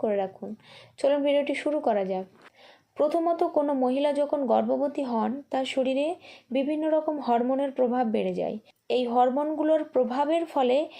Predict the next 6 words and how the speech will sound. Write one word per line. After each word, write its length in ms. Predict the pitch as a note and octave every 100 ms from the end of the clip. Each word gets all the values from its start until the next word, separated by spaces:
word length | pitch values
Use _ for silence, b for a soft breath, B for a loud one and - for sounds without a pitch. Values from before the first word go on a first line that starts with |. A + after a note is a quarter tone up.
| B B
কিছু 280 | - D4+ D#4+
লক্ষণ 460 | B3+ B3 E4 - F4+
মহিলাদের 420 | D#4+ D4+ D4 C#4+
শরীরে 360 | C#4 C#4 B3+ B3+
প্রকাশ 440 | B3+ A#3+ A3+ A3
পায়। 280 | - F#3+ F#3+